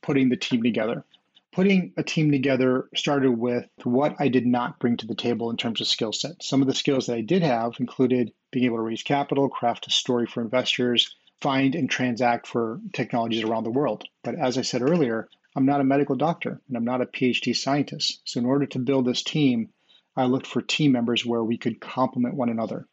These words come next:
I co-founded the company with Doctor Bob Doebel from the University of Colorado. Many in the industry know Bob because of his work in precision oncology field with companies like Loxo Oncology and Ignyta, two stories that are great,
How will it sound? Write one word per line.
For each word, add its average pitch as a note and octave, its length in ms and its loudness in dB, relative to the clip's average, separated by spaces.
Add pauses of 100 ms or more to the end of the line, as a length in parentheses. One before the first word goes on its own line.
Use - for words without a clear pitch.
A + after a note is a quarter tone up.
(240)
I C3 60 -2
co-founded D3 460 0
the C3+ 60 2
company C#3+ 300 -2
with B2 160 0
Doctor B2 260 -2
Bob A#2+ 320 -2
Doebel B2+ 300 0
from C3 160 -2
the A#2 80 0
University A#2 500 -2
of G#2+ 80 -6
Colorado. A2+ 640 -2 (300)
Many C3 160 4
in B2+ 60 4
the C3 120 4
industry B2 360 2
know B2 240 2
Bob B2 360 0
because - 220 -6
of G#2+ 80 -10
his A2 140 -6
work A#2 320 -4
in A2+ 240 -2
precision A#2 520 -6
oncology A#2 440 -4
field C3 480 2 (100)
with - 140 -10
companies A2+ 340 -4
like A2+ 140 -2
Loxo A#2 720 -2
Oncology A#2+ 640 -2
and A2+ 80 -2
Ignyta, A2+ 520 0 (280)
two - 180 0
stories B2 460 0
that A2+ 140 -2
are G#2+ 260 -2
great, B2 560 0